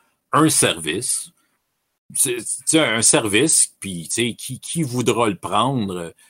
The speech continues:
c'est libre à eux de choisir. Euh, que ce soit n'importe quel jeu, c'est sûr que Donjons et Dragons étant le jeu le plus populaire, euh, il y a beaucoup de demandes, là, mais, euh, tu sais, en tant que tel, euh,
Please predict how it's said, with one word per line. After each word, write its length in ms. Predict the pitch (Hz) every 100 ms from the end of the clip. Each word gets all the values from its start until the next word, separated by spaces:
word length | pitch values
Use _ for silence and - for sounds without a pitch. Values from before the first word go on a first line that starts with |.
| _ _ _
c'est 260 | - 101
libre 260 | 98 113 98
à 120 | 95
eux 100 | 101
de 40 | 104
choisir. 1040 | - 90 85 92 135 104 90 85 - - - - _ _ 85
Euh, 400 | 87 87 85 85
que 120 | 92
ce 140 | 104
soit 240 | - 110 110
n'importe 340 | 101 113 110
quel 160 | 104 92
jeu, 120 | 120
c'est 160 | 123 107
sûr 280 | - 127
que 80 | -
Donjons 360 | 95 101 95 107
et 80 | 101
Dragons 420 | 95 92 101 104
étant 480 | 87 101 98 98 92
le 200 | 90 92
jeu 160 | 95
le 80 | 92
plus 180 | - 92
populaire, 720 | - 90 - 92 98 98 90
euh, 240 | 87 90
il 80 | 90
y 80 | 98
a 60 | 92
beaucoup 300 | 101 - 101
de 100 | 92
demandes, 540 | 95 90 113 131 113
là, 180 | 117 117 - - - -
mais, 560 | 90 87 87 85 85
euh, 100 | 82 85
tu 100 | -
sais, 60 |
en 280 | 117 98 90
tant 240 | - 101 92
que 60 | -
tel, 360 | 110 117 98
euh, 200 | 85 80